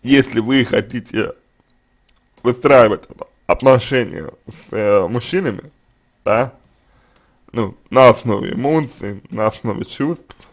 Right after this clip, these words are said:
то я думаю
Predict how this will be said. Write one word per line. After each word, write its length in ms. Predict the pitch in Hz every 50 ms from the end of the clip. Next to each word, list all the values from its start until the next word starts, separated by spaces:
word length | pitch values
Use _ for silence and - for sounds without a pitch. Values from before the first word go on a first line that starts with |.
| _ _ _ _ _ _ _ _ _ _ _ _ _ _ _ _ _ _ _ _ _ _ _ _ _ _ _ _ _ _ _ - - - _ _ _ _ _ _ _ _ _ _ _ _ _ _ _ _ _ _ -
то 840 | 120 120 123 131 139 131 127 131 135 127 120 120 120 - - - _ _ _ _ _ _ _ _ _ _ _ _ _ _ _ _ _ _ _ _ _ _ _ _ _
я 260 | 135 143 160 196 233 180
думаю 400 | 165 156 131 110 95 78 -